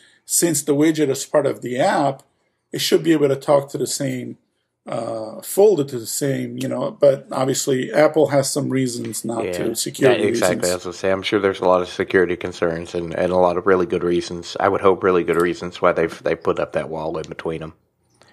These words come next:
Speaker 1: Exactly, exactly. The same here.
Speaker 2: Which is, is really great for the users, but it, it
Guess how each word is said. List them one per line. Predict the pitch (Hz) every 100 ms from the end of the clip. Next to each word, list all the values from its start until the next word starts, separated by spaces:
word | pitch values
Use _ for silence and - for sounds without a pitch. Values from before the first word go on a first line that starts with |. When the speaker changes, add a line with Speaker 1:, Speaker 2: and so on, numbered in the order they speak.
| _ _ _ _ -
Speaker 1:
Exactly, | 147 135 120 113 - 120 -
exactly. | 120 110 110 113 - 104 - -
The | 127
same | 123 117 113
here. | 110 117
Speaker 2:
Which | 123 120
is, | 139 -
is | 123 113 -
really | 123 123
great | 117 107 107
for | 110
the | 101
users, | 90 90 85 92 - -
but | 87 76
it, | 78 -
it | 92